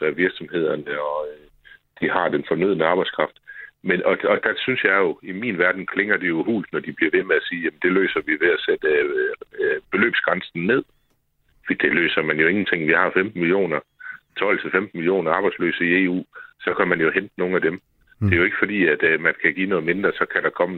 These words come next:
Speaker 1: nogen, øh, fra ikke E U-lande, øh, så kommer de væltende ind. Fordi hvis de er så dygtige, dem der er derude, så kan de jo arbejde alle steder i hele verden, og så går de i hvert fald ikke til den løn, som man beder om at få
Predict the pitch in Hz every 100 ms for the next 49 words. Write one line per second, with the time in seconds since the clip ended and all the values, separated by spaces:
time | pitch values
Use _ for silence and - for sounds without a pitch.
0 | 82 92 87 76 - _ - _ _ _
1 | - - - 90 95 85 90 76 76 82
2 | 85 78 71 76 78 76 - - - 87
3 | 90 82 87 78 90 107 82 82 - -
4 | 80 78 80 - 95 - 92 107 - 90
5 | 78 92 87 87 90 80 82 - - -
6 | - 92 - 87 82 90 82 78 90 -
7 | 85 80 82 82 80 82 78 69 85 -
8 | 85 78 78 82 87 92 - - 85 -
9 | 82 - 80 76 - 78 76 - - 87